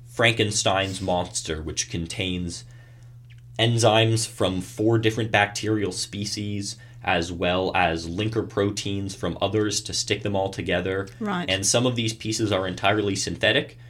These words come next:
Speaker 1: and we can do assembly, protein assembly, to design them entirely by our own hands.
Speaker 2: Right,
Speaker 1: And
Speaker 2: right.
Speaker 1: then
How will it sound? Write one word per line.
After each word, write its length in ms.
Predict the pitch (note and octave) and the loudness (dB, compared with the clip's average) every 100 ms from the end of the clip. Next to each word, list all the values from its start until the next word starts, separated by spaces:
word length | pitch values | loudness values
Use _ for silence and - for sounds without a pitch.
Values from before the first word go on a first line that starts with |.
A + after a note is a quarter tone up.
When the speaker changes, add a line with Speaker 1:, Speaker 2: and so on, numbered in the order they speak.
| - - | -20 -4
Speaker 1:
and 280 | F2+ E2+ D#2+ | -2 0 -2
we 120 | E2+ | -6
can 200 | - F2+ | -4 -2
do 400 | F#2 F2 E2 D#2 - - - - - - | -2 0 -2 -6 -14 -20 -20 -20 -20 -6
assembly, 600 | F2 - A2 G#2+ G#2 G#2+ | -4 0 0 2 2 0
protein 400 | G2 G2+ G2+ G#2 | 0 -4 -2 -2
assembly, 600 | G2 - F#2+ F#2+ G2+ F#2+ | -2 0 -2 0 -2 -2
to 460 | - - E2+ D#2+ - - - | -4 -2 -2 -2 -6 -16 -10
design 420 | - F2+ F2+ F#2+ | -6 -2 0 0
them 160 | F#2+ F#2 | -2 -6
entirely 1000 | - D#2+ - F#2+ G2 F#2+ F#2 F2 E2 - - - - - | -6 -10 -2 0 0 0 0 0 -2 -6 -16 -20 -20 -18
by 300 | - F2+ F2+ | -8 0 4
our 180 | F2 F2 | 4 2
own 360 | F#2+ G2+ A2 G#2+ | 0 0 -2 -4
hands. 680 | - A2+ A2 C3 D3 - G#3+ | -4 -2 -2 -4 -6 -6 -6
Speaker 2:
Right, 300 | F3+ F#3 - | -6 -8 -4
Speaker 1:
And 140 | - G#2 | 0 2
Speaker 2:
right. 100 | |
Speaker 1:
then 20 | G#2 | 2